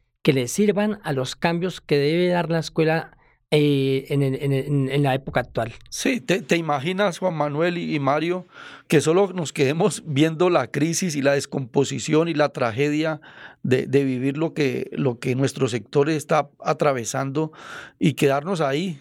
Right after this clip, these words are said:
Speaker 2: la, en lamentaciones. No, en buena hora el programa también pretende que, eh, entendiéndolo, entendiendo esa crisis, eh, estudiándola,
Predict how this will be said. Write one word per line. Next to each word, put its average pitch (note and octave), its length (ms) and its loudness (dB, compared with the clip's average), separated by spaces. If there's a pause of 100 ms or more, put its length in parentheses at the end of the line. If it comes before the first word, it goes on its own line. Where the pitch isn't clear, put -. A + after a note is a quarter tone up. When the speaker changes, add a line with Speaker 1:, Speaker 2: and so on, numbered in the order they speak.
(100)
Speaker 2:
la, D3 200 2
en C#3+ 160 -4
lamentaciones. C#3+ 1120 -2
No, A3 380 0 (480)
en B2+ 340 2
buena E3+ 260 2
hora G#3 180 4
el G#3 80 -4
programa D3+ 520 0
también C3+ 300 -2
pretende E3+ 680 0 (460)
que, C#3 720 2
eh, A3 240 -2
entendiéndolo, E3 1040 0 (460)
entendiendo D3+ 600 2
esa G3 240 0
crisis, F3 600 -2 (480)
eh, A#2+ 560 0 (180)
estudiándola, D3+ 960 0